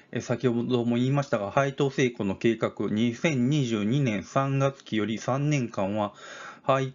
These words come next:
当成功百パーセント維持ということで、おそらくこの金額に近い数字で、売上はですね、三倍に伸びる予定だということなので、これより上がるということはですね、現在利回り五点八パーセント前後ですので、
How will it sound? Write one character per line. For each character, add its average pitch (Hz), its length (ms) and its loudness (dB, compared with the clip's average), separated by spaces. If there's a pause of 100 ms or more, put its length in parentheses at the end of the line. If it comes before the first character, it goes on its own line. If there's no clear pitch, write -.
当 139 220 2
成 131 200 2
功 98 260 -2
百 - 400 -8
パ 156 220 0
ー - 20 -2
セ 147 180 -2
ン 127 80 0
ト 95 200 -8
維 117 180 0
持 113 180 -6
と 104 200 -4
い 107 40 0
う 113 80 -4
こ 120 60 -4
と 117 180 -4
で、 110 220 -2 (400)
お 127 80 -2
そ 160 160 -2
ら 151 120 2
く 139 140 -8
こ 127 160 0
の 123 120 2
金 131 260 -2
額 127 220 -2
に 120 100 2
近 - 320 -2
い 120 80 -2
数 98 200 -4
字 98 220 -6
で、 123 120 0
売 131 180 2
上 143 260 2
は 131 80 2
で 120 60 -6
す - 60 -8
ね、 95 60 -2
三 151 360 -2
倍 156 200 2
に 156 120 2
伸 123 120 2
び 170 120 0
る 139 80 0
予 107 160 2
定 107 160 -2
だ 117 100 0
と 110 140 -2
い 98 60 2
う 101 40 0
こ - 160 -10
と 104 140 -4
な 98 100 -2
の 104 140 -2
で、 107 160 -2 (420)
こ 123 200 -2
れ 135 100 0
よ 165 100 2
り 135 120 2
上 107 100 2
が 110 120 2
る 131 120 0
と 113 160 0
い 107 80 2
う 101 40 -2
こ 104 140 -6
と 98 160 -4
は 90 60 0
で 87 60 -6
す 110 40 -2
ね、 120 80 0
現 123 500 0
在 104 280 0
利 107 200 -4
回 117 180 2
り 98 200 -6
五 123 220 2
点 101 260 0
八 - 320 -8
パ 139 240 -2
ー 139 60 -6
セ 156 80 -2
ン 135 80 -2
ト 135 180 -2
前 127 300 0
後 104 160 -2
で 101 100 -2
す - 140 -10
の 104 100 -4
で、 117 220 -2